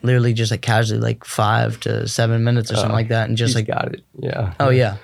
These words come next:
Speaker 1: I mean,
Speaker 2: That's
Speaker 1: there's a, there's a
Speaker 2: crazy.
Speaker 1: ted Talk of him where he held his breath for, like, seventeen minutes, um, on Pure O two.
Speaker 2: That's insane.
Speaker 1: You gotta watch that one.
Speaker 2: That is
Speaker 1: Um,
Speaker 2: insane.
Speaker 1: but he was talking about, you know, purging technique is just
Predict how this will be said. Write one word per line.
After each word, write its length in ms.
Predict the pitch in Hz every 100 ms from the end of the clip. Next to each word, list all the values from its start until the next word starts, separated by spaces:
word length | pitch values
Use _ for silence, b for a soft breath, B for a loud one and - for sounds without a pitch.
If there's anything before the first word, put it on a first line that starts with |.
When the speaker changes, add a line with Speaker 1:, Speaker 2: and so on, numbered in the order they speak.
| -
Speaker 1:
I 60 |
mean, 100 | 143
Speaker 2:
That's 160 | 147 156
Speaker 1:
there's 80 | -
a, 40 |
there's 140 | 160 139
a 40 |
Speaker 2:
crazy. 60 | 127
Speaker 1:
ted 220 | 156 127
Talk 260 | 120 110
of 80 | 107
him 220 | 120 110 110
where 140 | 120
he 60 | 117
held 160 | 117 113
his 100 | 107
breath 240 | 113 110
for, 120 | -
like, 160 | 117 113
seventeen 460 | 120 117 110 110
minutes, 380 | 110 113 110 - b b b b b -
um, 200 | 123 117
on 120 | 117
Pure 300 | - 127 120
O 120 | 117
two. 420 | 117 127 117 113 - _ -
Speaker 2:
That's 180 | 123 120
insane. 720 | 104 - - 110 101 95 82 -
Speaker 1:
You 140 | 180
gotta 180 | 147 143
watch 260 | 139 135 -
that 140 | 127
one. 260 | 127 120 127
Speaker 2:
That 160 | 127 123
is 60 |
Speaker 1:
Um, 60 | 113
Speaker 2:
insane. 440 | 104 - 107 95 90 85 B -
Speaker 1:
but 240 | - 127 B B B B
he 80 | 147
was 100 | 131
talking 160 | 135 127
about, 200 | 123 135
you 80 |
know, 120 | 123 113
purging 420 | 127 143 131 123
technique 420 | 123 120 117 101
is 120 | 113 104
just 280 | 107 -